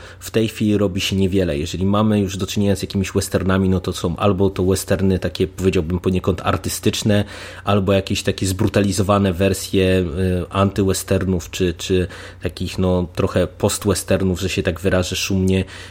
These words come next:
e, gdzie jednak mamy do czynienia z dużą do-, dozą naturalizmu, przemocy i tak dalej, i tak dalej. A to jest, no, całkiem sprawnie poprowadzone kino rozrywkowe, które na pewno nie stanowi jakiejś ujmy dla,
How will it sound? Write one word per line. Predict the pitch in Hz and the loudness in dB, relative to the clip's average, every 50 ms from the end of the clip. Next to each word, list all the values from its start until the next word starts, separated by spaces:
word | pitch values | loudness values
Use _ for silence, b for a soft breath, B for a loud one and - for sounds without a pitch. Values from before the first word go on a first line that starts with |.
| B B | B B
e, | 95 95 95 | -2 0 0
gdzie | 90 - - 101 95 | 0 0 0 2 2
jednak | 95 90 95 95 92 87 - - - - 101 92 | 2 4 2 0 0 -2 -4 -10 -6 -4 -2 0
mamy | 92 98 95 95 95 95 92 | 2 2 4 4 4 2 2
do | 85 95 90 | 2 0 -2
czynienia | - - - 95 92 95 92 92 92 92 90 87 | -4 -2 -2 0 2 2 4 2 2 2 0 0
z | - - - - - 95 92 92 87 | -2 -4 -6 -6 -4 -2 -2 -2 2
dużą | 104 104 101 104 95 92 | 2 2 2 4 2 2
do-, | 98 92 - - - 98 | 0 0 -2 -2 -6 -6
dozą | 92 98 104 92 104 95 | -2 -2 0 0 0 0
naturalizmu, | 95 95 92 - - 92 92 90 90 95 92 - 98 95 95 95 92 B B B B B B - 98 85 - | 0 0 -2 -2 -2 -2 0 0 0 -2 -2 -2 0 0 2 0 0 B B B B B B -12 -12 -10 -8
przemocy | - - - 104 101 104 101 - - - | -4 -2 0 2 2 2 0 0 0 -2
i | 92 87 | 0 0
tak | - 95 85 82 | 0 -2 -2 0
dalej, | 92 90 87 85 | 0 0 0 0
i | |
tak | - - 85 87 | -2 -4 -6 -4
dalej. | - 85 73 - - - - - | -4 -4 -4 -4 -8 -14 -14 -2
A | - 135 | -2 -2
to | - - 190 180 165 143 | 0 2 2 2 2 4
jest, | 113 117 120 117 - - - - - | 4 2 2 2 -2 -6 -8 -4 0
no, | 123 113 113 104 - - - - - - - - - - - | 2 2 2 2 0 -6 -14 -12 -12 -12 -12 -12 -16 -18 -8
całkiem | - - 113 107 - 110 95 | 0 2 2 2 2 0 0
sprawnie | - - - - 101 92 95 98 95 95 95 92 92 - - - - - | 0 -2 0 0 0 0 2 2 2 2 2 0 -2 -6 -12 -18 -6 -2
poprowadzone | 113 98 - - 90 95 90 - 98 90 92 90 87 | -2 0 0 2 2 2 2 2 2 2 2 2 0
kino | - - - 92 90 90 | -2 -2 -2 0 2 2
rozrywkowe, | 90 87 87 90 82 - - - 87 - 104 104 113 117 - - - - | 0 0 -2 -2 -6 -6 -2 -4 -2 0 0 0 0 -2 -4 -8 -18 -8
które | - - 113 113 | -4 -2 0 2
na | 110 110 | 0 0
pewno | - - 117 123 117 | -2 -2 -2 0 0
nie | 113 117 107 | 0 0 -2
stanowi | - - - 113 113 117 107 104 101 98 95 90 B B B B B B | -2 -2 -2 0 0 0 -2 -2 -2 -2 -2 -4 B B B B B B
jakiejś | 98 - 107 104 - - | -4 -4 -4 -4 -2 -2
ujmy | 117 110 107 104 101 98 | 0 0 2 2 2 0
dla, | 90 95 95 95 92 92 92 92 92 92 | 0 0 0 0 2 2 2 0 0 -2